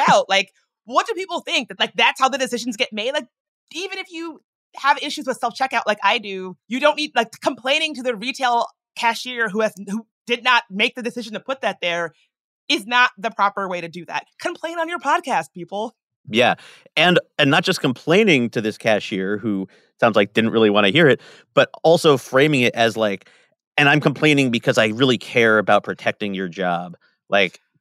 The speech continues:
Speaker 2: get over yourself. You don't care about this person's job. If you cared, you would, like, say something nice to them or, like, tell a joke, uh, not just, like,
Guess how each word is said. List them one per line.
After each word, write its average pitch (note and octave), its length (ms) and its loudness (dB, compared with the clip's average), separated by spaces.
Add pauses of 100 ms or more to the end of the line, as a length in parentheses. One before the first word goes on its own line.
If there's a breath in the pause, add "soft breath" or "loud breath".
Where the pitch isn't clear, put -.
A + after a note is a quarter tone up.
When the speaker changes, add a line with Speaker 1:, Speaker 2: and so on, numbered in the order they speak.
Speaker 2:
get F3 120 4
over C3+ 160 6
yourself. A#2 280 2
You C#3+ 80 2
don't D3+ 200 2
care A2+ 360 2
about G2 260 -2
this G2 140 -10
person's G2+ 380 -10
job. F2+ 500 -12
If G#2+ 140 -20
you A2 400 -6 (420)
cared, C3+ 220 4
you A#2 120 -2
would, G#2 200 0
like, G2+ 320 0 (520)
say A#2+ 200 0
something D3+ 340 0
nice D3 240 6
to B2+ 140 2
them G2+ 280 2
or, G#2+ 60 0
like, G#2 220 -2
tell B2 220 0
a A#2+ 40 2
joke, G#2 720 0
uh, F#2+ 380 -6
not A2 320 -6
just, - 200 -14
like, G2 280 -8